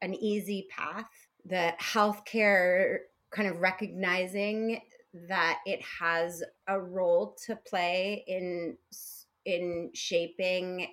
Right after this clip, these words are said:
and address-, identifying and addressing, um, social conditions. I never thought that that would be black and white, that that would just be like, "Oh, you hand a person a piece of paper and voila." But I think as you become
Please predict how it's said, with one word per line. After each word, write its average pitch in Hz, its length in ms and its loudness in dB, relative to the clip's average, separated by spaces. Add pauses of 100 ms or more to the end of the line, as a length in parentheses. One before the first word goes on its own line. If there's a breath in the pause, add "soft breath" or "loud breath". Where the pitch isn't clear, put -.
and 165 500 -2
address-, 160 480 -6
identifying 180 580 -2
and 165 80 -4
addressing, 165 840 -2 (720 soft breath)
um, 165 300 -2
social 190 480 2
conditions. 214 880 0 (100)
I 196 100 2
never 208 300 6
thought 180 300 2
that 196 120 2
that - 160 0
would 165 100 0
be 165 80 -2
black 156 280 -2
and 156 120 -4
white, 220 400 0
that 151 220 0
that 151 160 2
would 165 100 0
just 170 220 -6
be 160 160 2
like, 156 220 -2 (100)
"Oh, 330 160 8
you 226 160 8
hand 247 220 4
a 247 40 2
person 269 340 2
a 254 40 2
piece 254 220 0
of 233 60 -4
paper 302 280 2
and 170 320 4
voila." 214 640 6 (680 soft breath)
But 208 120 2
I 214 320 4
think 320 340 2 (260)
as 202 280 0
you 214 400 0 (340)
become 214 1080 0